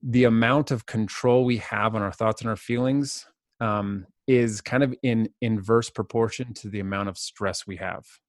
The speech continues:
So the less stressful the situation, the more control we have, right? And the more stressful the situation, the less control we have, right? Like the, the, the whole snapping my fingers and, and getting out of the funk. Well, it,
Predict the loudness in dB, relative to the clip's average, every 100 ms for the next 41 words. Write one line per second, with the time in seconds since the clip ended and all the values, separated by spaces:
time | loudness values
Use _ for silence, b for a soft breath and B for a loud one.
0 | _ _ _ _ _ -10 -6 -4 -2 0
1 | 0 -2 0 2 2 0 -4 -6 -8 -10
2 | -6 -2 -2 -2 -10 -12 -16 _ _ _
3 | -6 -2 -2 -4 -10 -6 -2 -2 -2 -8
4 | -10 -12 _ _ _ _ -2 0 0 b
5 | b -6 -2 2 4 4 0 0 -4 -8
6 | -8 -8 -6 -6 -6 -8 -8 -6 -6 -4
7 | -4 -6 -12 -14 -12 -10 -10 -8 -8 -10
8 | -12 _ b b -4 -2 0 -2 -4 b
9 | b b b b b b _ 0 4 4
10 | 2 0 2 2 2 2 4 2 2 0
11 | 2 0 0 -2 -2 -2 -4 -4 -4 -2
12 | -2 -2 -2 -2 0 0 -2 -12 _ -6
13 | -4 -4 -10